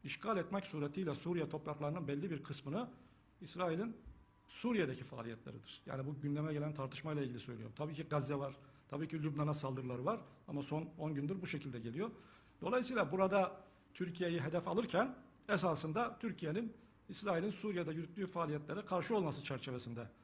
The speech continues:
yeni bir gündem oluşturmaya çalışıyorlar. Ama herkes de şunu görüyor, e,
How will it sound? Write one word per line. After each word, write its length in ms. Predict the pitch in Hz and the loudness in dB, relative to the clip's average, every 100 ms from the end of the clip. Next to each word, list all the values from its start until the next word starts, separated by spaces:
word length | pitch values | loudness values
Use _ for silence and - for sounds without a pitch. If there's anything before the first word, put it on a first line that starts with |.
| - | -8
yeni 200 | - 180 | 0 2
bir 80 | 160 | 2
gündem 300 | - 135 131 | 0 0 0
oluşturmaya 460 | 127 - 127 120 107 - - | -2 -4 -6 -6 -8 -14 -20
çalışıyorlar. 640 | - 127 110 127 127 233 - - - - | -8 -6 -4 -4 0 0 -2 -16 -20 -4
Ama 320 | 143 156 147 - - - - - | 0 2 0 -10 -20 -20 -20 0
herkes 340 | 180 180 151 | 0 2 -2
de 60 | 156 | -2
şunu 200 | 165 180 | -4 0
görüyor, 400 | 175 170 160 208 - - - - | 2 4 4 2 -6 -18 -20 -14
e, 60 | 220 | -4